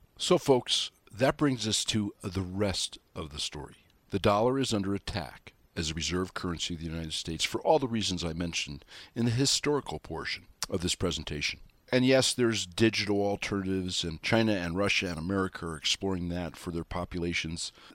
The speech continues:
That is not the purpose of this show. The purpose of this show is to acquaint you with the history of the dollar as a reserve currency and its current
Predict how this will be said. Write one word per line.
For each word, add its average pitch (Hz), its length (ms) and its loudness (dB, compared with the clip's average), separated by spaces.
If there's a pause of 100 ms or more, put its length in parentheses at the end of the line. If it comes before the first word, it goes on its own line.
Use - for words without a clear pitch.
That 104 300 4
is 101 120 2
not 107 280 2
the - 40 -8
purpose - 400 0
of 95 80 -2
this 92 140 -2
show. 95 360 0 (280)
The - 80 -4
purpose 147 340 2
of 143 120 -2
this 123 100 4
show 78 540 2
is - 160 -4
to 92 120 -6
acquaint - 440 -4
you 95 100 -4
with 85 160 -6
the - 80 -12
history - 340 -4
of 107 80 -2
the 107 80 -4
dollar 104 320 -4 (380)
as 98 180 4
a 98 60 2
reserve 98 400 2
currency 90 600 -2
and 95 420 -2 (360)
its - 200 0
current - 420 0